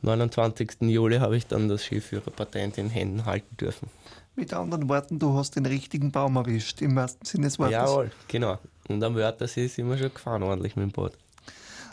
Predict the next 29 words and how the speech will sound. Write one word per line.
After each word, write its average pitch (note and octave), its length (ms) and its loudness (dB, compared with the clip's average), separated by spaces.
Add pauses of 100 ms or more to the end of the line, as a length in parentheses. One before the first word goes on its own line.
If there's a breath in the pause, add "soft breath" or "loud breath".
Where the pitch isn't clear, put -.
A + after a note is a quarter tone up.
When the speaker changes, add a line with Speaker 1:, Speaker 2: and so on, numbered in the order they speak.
Speaker 2:
Und C#3+ 400 0 (320)
warum C#3+ 640 4 (500 loud breath)
strebt - 440 0
man E3 180 4
ein D3 140 4
Kapitänspatent D3 1160 0
an? D#3+ 300 0
Also D3 260 4
hat C#3 140 0
man D3 140 4
damit C#3 360 2
irgendwelche C#3 600 2 (440 loud breath)
Vorteile D3+ 760 2
oder D#3 160 0
darf C#3+ 300 2
ähnlich D3 400 0
wie D3 100 2
beim C#3+ 220 4
Reiterpass C#3+ 680 0
dann D3 160 2
auch C#3 180 2
alleine C#3+ 420 4
raus? F#3+ 300 2
Oder D3+ 220 0
wie, - 80 -8 (220)
wie E3 120 0
ist E3 60 2
Speaker 1:
Nein, A#2 180 4
Speaker 2:
das? A2+ 160 -2